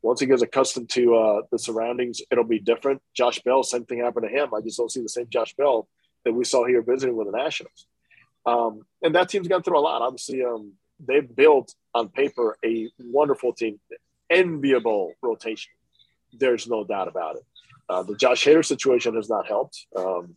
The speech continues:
and it didn't help the Brewers either. But it's a team that, um, don't take it for granted. I mean, the Padres are built from the top down as a team that catches a baseball. Manny Machado is still one of the best players in the game.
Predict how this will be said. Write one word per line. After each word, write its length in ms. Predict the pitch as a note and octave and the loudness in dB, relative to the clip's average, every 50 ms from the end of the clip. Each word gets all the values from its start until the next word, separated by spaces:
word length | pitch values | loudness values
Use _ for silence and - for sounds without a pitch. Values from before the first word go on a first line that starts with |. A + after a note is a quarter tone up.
| _ - | _ -8
and 240 | G#2 G#2 F#2+ G2 - - | -8 -8 -8 -8 -4 -2
it 120 | B2+ A#2+ | 0 4
didn't 140 | C3+ C3 A#2+ | 4 4 6
help 200 | B2+ C3 B2+ - | 6 4 4 2
the 60 | A2 | 0
Brewers 380 | F#2+ A#2 B2 B2+ A#2+ A2+ A2 B2+ | 4 4 6 6 6 4 4 4
either. 260 | D3+ D#3 A#2 F2+ - _ _ _ _ _ _ _ _ _ _ _ _ _ _ _ _ _ - | 4 4 2 0 -4 _ _ _ _ _ _ _ _ _ _ _ _ _ _ _ _ _ 2
But 240 | B2+ A#2 A2+ A2+ - - | 4 4 4 2 0 -2
it's 120 | C3 A#2+ | -4 -4
a 60 | B2 | -4
team 260 | - - D#3 D#3+ D#3 D3 | -2 0 0 0 2 2
that, 200 | D3 C3 - - | 0 0 0 0
um, 340 | C#3 C3 B2+ B2 A#2 A2+ - _ _ _ - C3 | 0 0 0 -2 -4 -8 -14 _ _ _ -12 -4
don't 200 | B2 C#3+ D#3 D#3 | -2 0 0 2
take 160 | - A3 A#3+ | 2 2 2
it 100 | A#3 - | 2 0
for 80 | - C3 | -2 -2
granted. 260 | B2 C3 C3 B2 A#2+ | 0 0 0 0 0
I 20 | |
mean, 100 | B2+ C3 | -2 -4
the 80 | B2 A#2+ | -6 -4
Padres 400 | - - D#3 G3 B3+ C#4 A3 F3+ | -4 -2 -2 -2 -2 -4 -2 -2
are 60 | D#3 | -2
built 360 | B2 - C#3 C3+ C3 B2+ _ _ _ _ _ _ _ _ _ _ _ _ _ _ _ _ _ _ _ _ _ _ - - _ _ - | 0 2 2 2 0 0 _ _ _ _ _ _ _ _ _ _ _ _ _ _ _ _ _ _ _ _ _ _ -20 -20 _ _ -16
from 80 | C3+ | -14
the 80 | C3 - | -10 -6
top 260 | - C#3+ C#3+ C3+ B2 | -4 -4 -4 -2 -2
down 420 | C3 C3 C#3 C#3 B2+ G#2+ G#2+ A2 _ _ _ _ _ _ _ _ _ _ _ _ _ _ _ - | -2 0 0 0 0 -2 -6 -10 _ _ _ _ _ _ _ _ _ _ _ _ _ _ _ -8
as 100 | A#2+ A#2 | -6 -4
a 60 | A#2+ A2 | -4 -4
team 260 | - - D3 D3+ C#3+ | -2 -2 -2 0 0
that 140 | C3+ A#2 - | 0 0 0
catches 340 | - C#3 D#3 D3+ F3+ D3+ | 0 0 0 2 2 0
a 40 | C#3 | 2
baseball. 500 | C3 C3+ C#3+ D3+ - - F#2 D#2+ - - _ _ _ _ _ _ _ _ | 2 2 0 0 -2 -8 -12 -12 -14 -18 _ _ _ _ _ _ _ _
Manny 220 | A#2 B2+ C#3+ D3+ C#3+ | -4 -2 -2 -2 -2
Machado 320 | C#3 - - C#3+ C#3+ C3+ | -4 -4 -2 -2 -2 -2
is 80 | A#2 - | -4 -4
still 140 | - C#3 | -4 -4
one 140 | B2 B2+ B2 | -4 -4 -4
of 80 | A#2+ A#2 | -4 -4
the 60 | B2+ | -4
best 140 | A#2+ - - | -6 -6 -4
players 220 | C3+ B2+ B2 A#2 | -6 -6 -6 -6
in 60 | A#2 | -10
the 80 | G2+ F#2+ | -12 -10
game. 200 | G2+ A#2 G#2 | -10 -10 -10